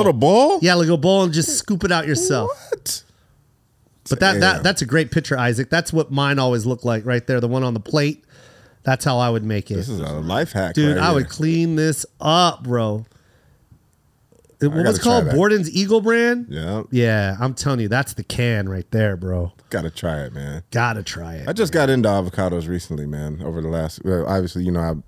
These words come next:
Speaker 1: I'm vegetarian
Speaker 2: Yeah.
Speaker 1: over the past three years,
Speaker 2: It's
Speaker 1: four years.
Speaker 2: crazy to even hear that.
Speaker 1: I know, man.
Speaker 2: You were such a meat eater.
Speaker 1: I was,
Speaker 2: Mm-hmm.
Speaker 1: and it was so bad for me, too.
Speaker 2: Has your, um, congestion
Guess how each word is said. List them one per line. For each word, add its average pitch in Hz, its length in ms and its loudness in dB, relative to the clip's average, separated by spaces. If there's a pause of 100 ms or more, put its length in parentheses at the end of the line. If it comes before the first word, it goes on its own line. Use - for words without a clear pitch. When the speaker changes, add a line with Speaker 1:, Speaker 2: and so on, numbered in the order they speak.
(140)
Speaker 1:
I'm 80 240 -4
vegetarian 76 640 -4
Speaker 2:
Yeah. 117 340 2
Speaker 1:
over 78 120 -4
the 78 80 -6
past 78 360 -6
three 80 180 -4
years, 76 280 -4
Speaker 2:
It's 113 180 -2
Speaker 1:
four 80 60 -4
years. 78 120 -4
Speaker 2:
crazy 98 340 -2
to 90 40 -4
even 95 200 -2
hear 92 260 2
that. 92 300 0
Speaker 1:
I - 140 -12
know, 101 380 -4
man. 90 340 -4
Speaker 2:
You 156 60 0
were 135 60 0
such - 280 -4
a 131 40 0
meat 120 280 0
eater. 139 460 -2
Speaker 1:
I 92 120 -4
was, 82 500 -4
Speaker 2:
Mm-hmm. 117 440 -2
Speaker 1:
and 139 80 0
it - 60 -2
was 82 140 -6
so 85 300 -6
bad 76 280 -6
for 67 120 -14
me, 71 160 -8 (140)
too. 78 340 -10
Speaker 2:
Has 220 560 2
your, 202 580 4
um, 151 880 2 (260)
congestion 139 960 0